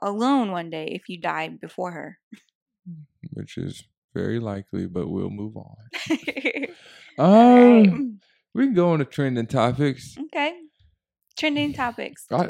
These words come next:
Speaker 2: well, this is not a trending topic, but I will say there's no more buy one, get one free when you go to the self-checkout line.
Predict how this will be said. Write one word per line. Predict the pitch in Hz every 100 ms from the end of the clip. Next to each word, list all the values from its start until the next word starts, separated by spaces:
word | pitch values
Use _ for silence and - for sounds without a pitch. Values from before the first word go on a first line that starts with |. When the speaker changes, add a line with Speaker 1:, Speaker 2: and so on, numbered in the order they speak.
| -
Speaker 2:
well, | 160
this | 160 226 175
is | 143
not | 143 120
a | 110 104 95
trending | - 117 104
topic, | 98 127 110 - 101 92 _
but | - 107 104 101 -
I | 110
will | 117 143 135
say | - 120
there's | 113 117 113
no | 127 143 139 135
more | 117 123 127 120 107
buy | 98 117
one, | 117 117 110
get | 107 117
one | - 110 107
free | - 131 127 113
when | 104 107
you | 104
go | 110
to | 110
the | 101
self-checkout | - 104 104 - 107 - - -
line. | - - - -